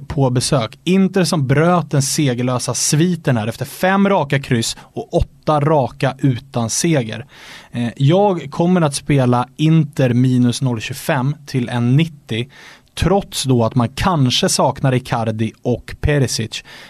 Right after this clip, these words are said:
För jag tycker att det ska vara en kvalitetsskillnad mellan de här lagen. Och Inter,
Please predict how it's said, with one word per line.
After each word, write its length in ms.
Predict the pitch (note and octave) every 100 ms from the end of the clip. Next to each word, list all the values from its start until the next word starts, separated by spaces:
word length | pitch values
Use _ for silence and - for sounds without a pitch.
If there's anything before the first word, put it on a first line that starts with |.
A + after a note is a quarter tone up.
| -
För 60 | -
jag 60 |
tycker 260 | C#3 C#3+ C3
att 160 | - C#3
det 80 |
ska 560 | - - - D3+ D3+ D3
vara 360 | C3 C#3+ B2 A#2+
en 80 | A#2
kvalitetsskillnad 840 | C3 A#2+ - A#2+ - C#3+ C3+ C3
mellan 200 | C3 A#2+
de 80 | A2+
här 80 | A2+
lagen. 400 | A#2 A2+ A2+ A#2
Och 220 | B2 - -
Inter, 720 | C#3 D3+ D3 C#3 D#3+ C#3+